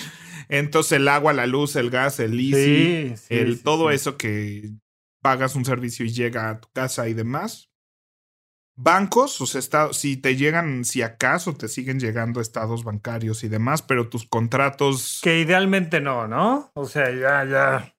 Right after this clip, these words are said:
Speaker 1: Idealmente no, pero tienes contratos casi siempre con los bancos.
Speaker 2: Sí, sí, sí, sí.
Speaker 1: De cuando abriste las cuentas, si sacaste un crédito.
Speaker 2: Como cosas financieras.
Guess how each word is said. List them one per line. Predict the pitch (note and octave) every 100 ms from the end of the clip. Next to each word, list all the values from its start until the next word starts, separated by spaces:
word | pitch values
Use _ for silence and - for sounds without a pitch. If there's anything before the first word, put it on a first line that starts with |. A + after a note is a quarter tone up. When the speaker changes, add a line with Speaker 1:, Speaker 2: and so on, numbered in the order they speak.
| -
Speaker 1:
Idealmente | F#3 G3+ G3+ F#3 E3
no, | D#3 C#3+ A#2
pero | C3 C#3 C#3 C3 B2 A#2+ A2+
tienes | - F3+ F3+
contratos | - C#3+ C#3+ D3+ D3 D3
casi | C3+ -
siempre | B2+ C3 B2
con | A#2+ G#2+
los | G#2+
bancos. | B2 E3+ E3 - D#3 D3+ D3+ - _
Speaker 2:
Sí, | G3+ F3+
sí, |
sí, | E3+
sí. | D3 D3+ D3+ _ -
Speaker 1:
De | A#2
cuando | B2+ A#2+ B2
abriste | B2+ A#2+ A#2+
las | A2
cuentas, | - D#3+ D#3+ D3+ D3 C#3
si | C3+ B2
sacaste | C3 A2 A2+ -
un | A2+
crédito. | A2 C#3 D3 D3 C#3+ C3+ C#3 C3+ C#3+ C#3+ -
Speaker 2:
Como | E3 E3+ D#3 D3+
cosas | F#3 F#3+ F#3+
financieras. | G3 D#3 C#3 F3+ D#3+ A#2+ - -